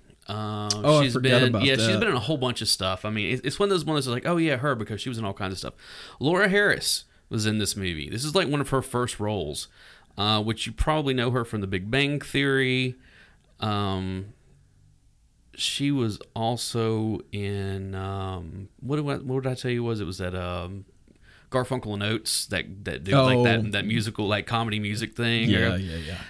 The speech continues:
Speaker 1: uh, this is an early role for Josh Hartnett. Um, you know, th-, we're talking, like, he had done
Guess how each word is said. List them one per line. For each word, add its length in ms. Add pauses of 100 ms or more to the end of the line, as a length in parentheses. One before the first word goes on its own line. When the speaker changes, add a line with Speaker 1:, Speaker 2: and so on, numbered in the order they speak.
(160)
Speaker 1:
uh, 240
this 180
is 120
an 100
early 240
role 200
for 140
Josh 360
Hartnett. 580 (420)
Um, 640
you 140
know, 200
th-, 200
we're 140
talking, 300
like, 140
he 140
had 180
done 380